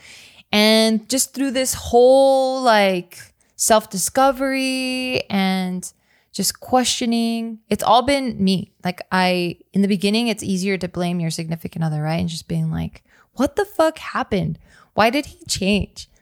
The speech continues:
Like, we were so connected. He started doing this and he didn't pay attention to me. He was pursuing this,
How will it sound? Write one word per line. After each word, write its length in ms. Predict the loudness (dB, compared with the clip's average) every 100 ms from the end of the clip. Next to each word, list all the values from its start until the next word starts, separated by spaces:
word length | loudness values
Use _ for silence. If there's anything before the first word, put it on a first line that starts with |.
| -8
Like, 80 | -2
we 100 | 0
were 100 | -2
so 240 | 2 2
connected. 600 | 2 -2 -2 -4 -4 -2
He 120 | -2 0
started 320 | 2 2 2
doing 240 | -2 -2
this 420 | -2 -4 -4 -4 -4
and 120 | -2
he 160 | -4
didn't 300 | -4 -4 -4
pay 140 | -2 -4
attention 400 | -2 -4 -6 -10
to 100 | -6
me. 200 | -2 0
He 40 | 0
was 140 | -2
pursuing 500 | -6 -4 -2 -2 0
this, 460 | 2 4 2 -4